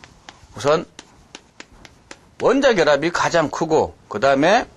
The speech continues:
공유 결합, 이온 결합, 금속 결합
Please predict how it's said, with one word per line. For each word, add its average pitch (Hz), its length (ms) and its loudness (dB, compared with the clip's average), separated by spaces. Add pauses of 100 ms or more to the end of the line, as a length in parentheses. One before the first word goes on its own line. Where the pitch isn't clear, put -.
(3250)
공유 196 420 2
결합, 175 480 4 (1120)
이온 170 400 2
결합, 156 500 4 (2000)
금속 208 380 0
결합 151 480 2